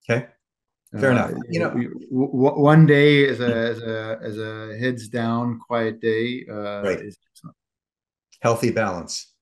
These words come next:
Speaker 1: And I
Speaker 2: Yeah.
Speaker 1: think it is all about the balance, right?
Speaker 2: Yeah.
Speaker 1: Uh, Brett, I've en-, so enjoyed this conversation, uh, learned a lot. Great to get to know you better. Great to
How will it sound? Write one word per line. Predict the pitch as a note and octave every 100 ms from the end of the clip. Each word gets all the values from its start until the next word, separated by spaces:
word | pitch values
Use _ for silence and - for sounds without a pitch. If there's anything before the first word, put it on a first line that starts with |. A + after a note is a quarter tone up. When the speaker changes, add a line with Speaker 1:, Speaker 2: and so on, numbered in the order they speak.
| -
Speaker 1:
And | A#2+
I |
Speaker 2:
Yeah. | B2
Speaker 1:
think | C3+
it | C3+
is | C3 A2+
all | A2
about | G#2 G2
the | G#2+
balance, | F#2+ F2 E2+ -
right? | G#2+ A#2 - -
Speaker 2:
Yeah. | - G2+
Speaker 1:
Uh, | B2 A#2+
Brett, | D#3 D3+ - _ -
I've | C#3+ C3+
en-, | D#3 D3+ -
so | - E3+ F3+
enjoyed | D3 D#3+ D3+
this | D3
conversation, | D3 C3+ C3+ C3 C3 B2+ C3 C3
uh, | A#2 A2+ A2+ A2+ C3
learned | C3 D3
a | C#3
lot. | C3 C3+ C#3 - _ _
Great | D3 D3
to | C#3
get | C#3+ -
to | C3
know | B2+
you | C3 D3
better. | C#3+ C3 C3
Great | B2+ C#3
to | C#3 B2+